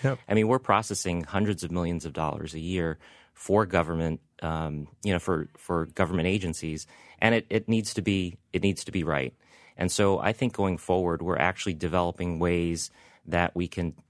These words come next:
Speaker 2: you know, we can tie those financial flows and, and make them more accurate.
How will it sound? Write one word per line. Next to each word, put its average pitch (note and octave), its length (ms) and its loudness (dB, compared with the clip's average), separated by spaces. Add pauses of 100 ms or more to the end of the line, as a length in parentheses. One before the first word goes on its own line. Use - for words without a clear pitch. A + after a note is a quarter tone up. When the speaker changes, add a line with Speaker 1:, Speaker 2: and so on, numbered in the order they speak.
(160)
Speaker 2:
you F2+ 100 0
know, D#2+ 160 0
we E2 160 -4
can E2+ 220 -4
tie F2+ 480 2
those E2+ 340 -2
financial E2+ 420 -2
flows E2 380 -2
and, E2 240 -4
and E2+ 160 -4
make E2+ 200 -2
them F2 120 0
more E2+ 380 0
accurate. E2 560 -4